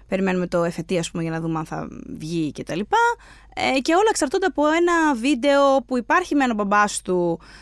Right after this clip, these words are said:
στη διάρκεια της δολοφονίας της μαμάς του. Ας πούμε, υπάρχει άλοθη ότι βρίσκεται σε ένα κατάστημα και ψωνίζει μεν, αλλά επειδή δεν σηκώνει το πρόσωπό του να δει τι, να τον πάρει η κάμερα του μαγαζιού, δεν είναι σαφές ότι όντως, δεν θα είναι σαφές στο δικαστήριο ότι όντως είναι ο μπαμπάς του αυτό.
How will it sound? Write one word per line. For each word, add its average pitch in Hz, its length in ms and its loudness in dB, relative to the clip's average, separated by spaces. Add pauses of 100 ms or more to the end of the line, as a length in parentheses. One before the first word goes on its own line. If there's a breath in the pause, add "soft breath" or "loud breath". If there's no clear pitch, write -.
στη - 160 -6
διάρκεια 208 380 2
της 190 100 -6
δολοφονίας 196 360 -4
της - 100 -10
μαμάς 185 280 0
του. 185 60 -6
Ας 185 60 -8
πούμε, 220 100 -4
υπάρχει 247 260 -2
άλοθη 226 280 2
ότι 196 120 -8
βρίσκεται 208 380 -6
σε - 140 -6
ένα 196 420 -2 (200)
κατάστημα 202 500 -4
και 185 120 -10
ψωνίζει 190 640 0
μεν, 185 280 0 (340 loud breath)
αλλά 214 120 0
επειδή 233 240 -2
δεν 339 100 0
σηκώνει 381 300 0
το 285 80 -2
πρόσωπό 254 480 0
του 208 280 -2
να 220 160 -2
δει 214 220 -2
τι, 202 160 -6 (480 loud breath)
να 202 80 -6
τον 202 120 -2
πάρει 208 200 6
η 208 60 0
κάμερα 220 440 4
του 196 120 -6
μαγαζιού, 180 480 -2 (540 loud breath)
δεν 523 200 4
είναι 440 100 2
σαφές 415 560 2
ότι 381 160 0 (120)
όντως, 381 360 2 (240 soft breath)
δεν 220 100 -2
θα 285 60 4
είναι 285 80 4
σαφές 294 140 2
στο 311 100 0
δικαστήριο 277 580 0
ότι 427 100 -2
όντως 392 220 2
είναι 294 140 2
ο - 20 2
μπαμπάς 240 260 2
του 240 200 -2
αυτό. 214 160 -4